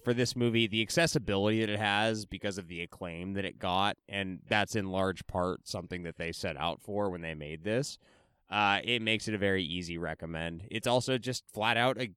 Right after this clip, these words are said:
having seen it, it's a good example of psychological horror. Like, there's no ifs, ands, or buts about that. Like, it is a good example, so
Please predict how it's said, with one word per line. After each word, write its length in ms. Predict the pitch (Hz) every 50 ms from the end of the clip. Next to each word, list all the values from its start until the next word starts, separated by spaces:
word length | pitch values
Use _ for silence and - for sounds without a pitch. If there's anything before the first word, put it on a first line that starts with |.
| _ _ -
having 340 | 98 92 95 110 113 120 113
seen 220 | - - 143 160 131
it, 80 | 117
it's 140 | 127 131 185
a 80 | 185 175
good 240 | 131 - 123 160
example 420 | 170 123 98 92 110 160 170 117 95
of 80 | 90
psychological 680 | 85 117 113 117 107 104 113 113 107 85 87 82 73 73
horror. 260 | 110 127 110 85 78 80
Like, 160 | 87 90 -
there's 260 | 101 110 117 113 -
no 200 | 113 110 110 107
ifs, 180 | 107 101 - -
ands, 240 | 110 104 101 85
or 60 | 90 73
buts 240 | 87 104 95 -
about 240 | 82 80 82 82 -
that. 280 | 98 90 82 76 67 - -
Like, 160 | 90 87 78
it 140 | 95 95 95
is 200 | 98 104 104 92
a 80 | 98 92
good 140 | 92 92
example, 500 | 90 85 80 87 85 85 82 - 76 76
so 340 | 76 - 92 85 76 71 71